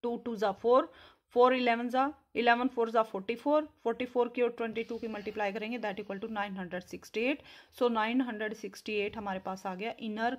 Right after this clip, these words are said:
कर्व्ड सरफेस एरिया। इसी टाइप से आउटर कर्व्ड सरफेस एरिया के लिए क्या फॉर्मूला रहेगा? टू पाई आर टू एच, यहाँ पे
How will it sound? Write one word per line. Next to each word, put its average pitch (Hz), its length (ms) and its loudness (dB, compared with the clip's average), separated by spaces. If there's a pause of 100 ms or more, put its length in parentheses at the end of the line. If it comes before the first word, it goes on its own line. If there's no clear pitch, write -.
कर्व्ड 190 340 -6
सरफेस 180 640 -10 (100)
एरिया। 214 420 -8 (520)
इसी 262 240 0
टाइप 294 240 4
से 294 120 -2
आउटर 262 360 6 (100)
कर्व्ड 240 280 2
सरफेस 220 480 -4
एरिया 196 260 -2
के 202 140 -6
लिए 196 240 -6
क्या 202 180 -2
फॉर्मूला 196 380 -6
रहेगा? 208 280 -4
टू 254 320 0 (120)
पाई 208 420 0
आर 190 340 -2
टू 254 260 -4
एच, 233 340 -2
यहाँ 196 220 -6
पे 240 180 0